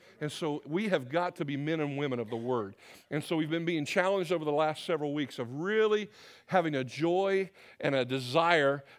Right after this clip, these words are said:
to learn and grow. We were, I was doing a teaching, uh, last week, and in the teaching on discipleship, um, it said in that study, went right along with Pastor Tom's message, that sixty percent of Americans,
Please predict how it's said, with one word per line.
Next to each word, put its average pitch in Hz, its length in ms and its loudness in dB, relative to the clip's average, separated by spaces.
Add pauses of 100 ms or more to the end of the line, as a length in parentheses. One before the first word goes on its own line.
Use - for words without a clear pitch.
to 143 100 -2
learn 156 560 0
and 143 180 -4
grow. 123 380 2 (340)
We 175 140 2
were, 175 80 4
I 160 80 4
was 160 160 -2
doing 160 220 0
a - 40 -4
teaching, 156 560 -4
uh, 127 220 -2
last 165 400 2
week, 147 260 0
and 143 80 -2
in 139 120 0
the 131 60 -8
teaching 165 420 -6
on 139 120 0
discipleship, 143 960 -2 (720)
um, 135 320 0 (320)
it 165 140 0
said 180 280 4
in 160 140 0
that 175 180 2
study, 165 360 2
went 151 160 0
right 165 260 4
along 170 280 0
with 143 160 -2
Pastor 156 340 0
Tom's 180 420 -2
message, 139 500 -4 (420)
that 160 260 0
sixty - 540 -4
percent 208 540 -2
of 165 160 -2
Americans, 160 960 2